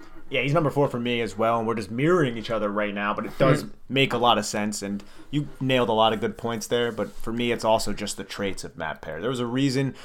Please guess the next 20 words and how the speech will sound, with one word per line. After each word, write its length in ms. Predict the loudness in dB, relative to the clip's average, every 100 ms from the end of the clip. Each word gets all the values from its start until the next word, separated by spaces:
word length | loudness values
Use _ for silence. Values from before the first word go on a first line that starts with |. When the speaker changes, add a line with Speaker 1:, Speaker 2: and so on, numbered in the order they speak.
| -12
Speaker 1:
why 240 | 2 4 4
a 60 |
kid 180 | 2 0
out 100 | 0
of 60 | 2
uconn, 680 | 0 0 0 0 0 0 -4 -10
who 120 | -6
doesn't 260 | -4 -2 -2
really 160 | -4
play 320 | -4 -2 0
anybody, 420 | 2 0 -2 -2 -2
but 240 | -4 -2
did 180 | -2 0
have 200 | 0 0
a 40 |
really 240 | 0 -2 -2
solid 380 | 0 2 2
Senior 260 | -2 -4 -4
Bowl 200 | -2 -4
experience, 520 | -6 -4 -2 -2 -4